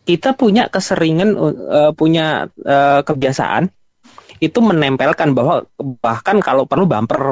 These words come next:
belakang ketemu bumper depan, gitu kan, ditempelin <laughs> saking mepetnya. Wah, biar motor nggak masuk, nah, atau wah, biar, eh, saya nggak ketinggalan, eh, nggak ketinggalan ini, apa namanya, nggak ketinggalan kalau depannya sudah bergerak.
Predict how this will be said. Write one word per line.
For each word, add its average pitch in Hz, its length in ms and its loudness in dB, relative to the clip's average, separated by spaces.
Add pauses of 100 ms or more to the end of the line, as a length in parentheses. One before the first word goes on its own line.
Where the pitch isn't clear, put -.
belakang 127 400 -4
ketemu 151 260 -2
bumper 117 300 -2
depan, 143 320 -4
gitu 113 160 -4
kan, 117 160 0
ditempelin 131 680 0 (160)
<laughs> - 300 -20
saking - 280 -6
mepetnya. 117 540 -2 (1000)
Wah, 226 260 0
biar 175 220 0
motor 202 260 0
nggak 185 140 0
masuk, 196 400 0
nah, 104 440 0
atau 196 300 0
wah, 233 200 2
biar, 175 360 0 (340)
eh, 180 360 2
saya 208 200 -2
nggak - 180 2
ketinggalan, 170 500 0 (460)
eh, - 480 -2
nggak 123 220 0
ketinggalan 160 560 0 (120)
ini, 175 340 2
apa - 160 0
namanya, 175 400 0 (320)
nggak 135 180 -2
ketinggalan 160 360 0
kalau 160 160 0
depannya 147 300 -4
sudah 139 200 -4
bergerak. 127 420 -2